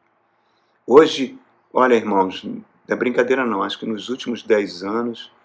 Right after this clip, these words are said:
uma das coisas que eu tenho visto que tem sido mais negligenciada e que tem trazido mais sofrimento é a falta de disciplina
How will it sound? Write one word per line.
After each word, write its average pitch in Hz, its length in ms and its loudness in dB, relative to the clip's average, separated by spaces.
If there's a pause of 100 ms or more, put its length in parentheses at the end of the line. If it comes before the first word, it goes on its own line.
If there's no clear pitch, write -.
(380)
uma 107 160 -6
das 104 200 0
coisas 104 420 -6
que - 260 -12
eu 95 320 -4
tenho 104 280 -6
visto - 480 -14
que - 80 -20
tem 101 200 -6
sido 107 300 -10
mais 117 400 0
negligenciada 113 1040 -6 (1000)
e 90 80 -12
que - 100 -16
tem 110 160 0
trazido 95 400 0
mais 92 400 -2
sofrimento 98 840 -8 (680)
é 98 100 2
a 95 80 2
falta 101 560 -2
de 95 120 -16
disciplina 104 840 -12